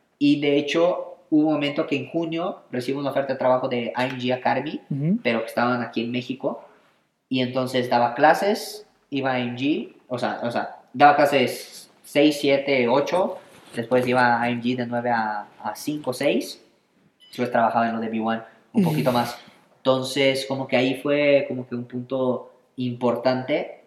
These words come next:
Speaker 1: porque, pues, empecé a dar cuenta que ya estaba jalando B one,
Speaker 2: Ujú,
Speaker 1: B one,
Speaker 2: ujú.
Speaker 1: y en dos mil dieciocho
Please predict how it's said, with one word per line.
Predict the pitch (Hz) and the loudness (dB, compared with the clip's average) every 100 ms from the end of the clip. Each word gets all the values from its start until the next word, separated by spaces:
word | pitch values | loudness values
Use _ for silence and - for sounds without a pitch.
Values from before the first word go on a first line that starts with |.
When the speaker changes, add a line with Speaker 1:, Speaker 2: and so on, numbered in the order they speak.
| - | -4
Speaker 1:
porque, | 123 127 | -4 -2
pues, | 123 - | -6 -4
empecé | 123 123 120 | -6 -4 -2
a | 131 | -2
dar | 123 | -2
cuenta | 127 123 | -8 -6
que | 127 | -4
ya | 120 123 | -2 -2
estaba | - 131 | 0 0
jalando | 127 120 123 | 0 -4 -4
B | 120 120 | -2 0
one, | 135 151 | 2 2
Speaker 2:
Ujú, | |
Speaker 1:
B | 120 123 156 | 4 4 4
one, | 185 | 2
Speaker 2:
ujú. | - - - | -6 -16 -6
Speaker 1:
y | 131 | -4
en | 127 | 0
dos | 127 123 | 0 0
mil | 127 135 | -4 -4
dieciocho | 143 135 - 165 139 - 139 - - | -4 -2 4 4 4 4 0 0 -10